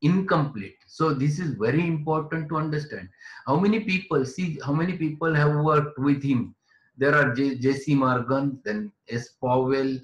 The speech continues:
uh, Burdick, C P Currier, Henry Horton, then Leonard,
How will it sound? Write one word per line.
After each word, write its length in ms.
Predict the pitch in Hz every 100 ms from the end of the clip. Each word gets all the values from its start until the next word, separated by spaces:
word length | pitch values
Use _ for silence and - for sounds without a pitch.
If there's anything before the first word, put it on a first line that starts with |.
| _ _ _ _ _ _ -
uh, 800 | 107 104 98 98 95 92 92 87 92 95 95 92 92
Burdick, 560 | 123 131 139 139 -
C 360 | - - 113 107
P 200 | 113 104 -
Currier, 680 | 110 123 131 135 139 139 - _
Henry 680 | - 104 117 120 127 123 123 - -
Horton, 640 | 120 123 120 135 131 139 131 _ _ - -
then 400 | 95 110 113 104 _
Leonard, 1000 | 95 98 110 117 135 135 139 135 131 120